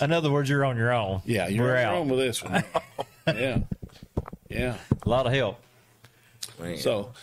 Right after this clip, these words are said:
Speaker 2: uh, sometimes I will, uh, I'll whistle in there to see if I can get a whistle back, because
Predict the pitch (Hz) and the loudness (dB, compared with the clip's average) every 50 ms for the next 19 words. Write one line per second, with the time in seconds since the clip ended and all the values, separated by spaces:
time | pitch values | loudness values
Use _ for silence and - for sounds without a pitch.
0 | - - - - - - 123 120 - - _ _ _ - _ _ _ _ - - | -20 -20 -20 -14 -6 -4 -4 -4 -4 -8 _ _ _ -20 _ _ _ _ -4 -2
1 | 143 156 151 139 - 147 151 151 151 143 127 113 104 120 120 120 117 113 110 101 | -2 0 0 0 0 0 0 2 0 0 -2 0 0 2 2 2 2 0 0 2
2 | 101 98 98 98 98 95 95 92 - - _ _ - - - 104 107 107 107 113 | 2 2 0 0 0 -2 -4 -6 -10 -16 _ _ -12 -4 -2 0 0 0 0 2
3 | 127 135 131 - - - 110 98 95 92 92 95 95 95 92 - - 101 95 - | 2 2 2 0 0 -2 0 0 0 0 0 0 0 0 -2 -2 -2 -2 -2 -2
4 | 98 98 95 95 92 92 98 98 95 - - 98 95 113 120 113 98 - 107 - | -2 0 0 0 0 0 0 0 -2 -2 -4 -4 -2 0 0 0 -2 -6 -10 -4
5 | - 110 101 90 - | -2 -2 -2 -2 -4